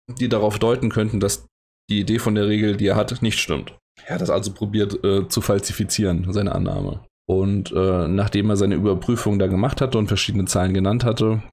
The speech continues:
hat er dann gesagt, okay, er, er ist sich jetzt ziemlich sicher, wie die Regel lautet. Und dann hat der Professor Wason gesagt, alles klar, dann hau mal raus.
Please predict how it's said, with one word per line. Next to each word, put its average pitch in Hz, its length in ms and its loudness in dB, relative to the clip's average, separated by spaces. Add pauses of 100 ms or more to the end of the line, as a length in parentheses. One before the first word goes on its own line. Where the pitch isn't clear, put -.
(220)
hat - 100 -4
er 95 80 2
dann 95 160 2
gesagt, 98 220 2
okay, 120 260 0
er, 98 320 -2
er 78 180 2
ist 95 120 0
sich - 180 0
jetzt - 340 -4
ziemlich 101 280 0
sicher, 127 260 0
wie 113 100 2
die 104 100 2
Regel 104 280 2
lautet. 113 520 0 (160)
Und 95 180 -2
dann 92 140 0
hat 90 120 0
der 95 240 2 (120)
Professor 92 320 0
Wason 95 280 2
gesagt, 95 200 0
alles 78 180 0
klar, 101 180 0
dann 98 140 2
hau 92 80 2
mal 90 120 2
raus. 120 420 0